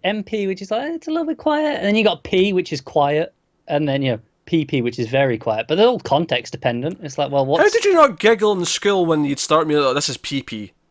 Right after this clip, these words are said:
Speaker 2: This, this section's P P"?
Speaker 1: <laughs> Don't know. I, I don't know. I just got immune to it, I guess.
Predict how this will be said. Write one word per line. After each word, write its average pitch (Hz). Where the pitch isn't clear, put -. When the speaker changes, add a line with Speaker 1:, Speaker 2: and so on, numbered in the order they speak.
Speaker 2:
This, 135
this 147
section's 139
P 131
P"? 107
Speaker 1:
<laughs> -
Don't -
know. 139
I, -
I 139
don't 139
know. 127
I -
just 131
got 143
immune 135
to 151
it, 156
I 147
guess. 143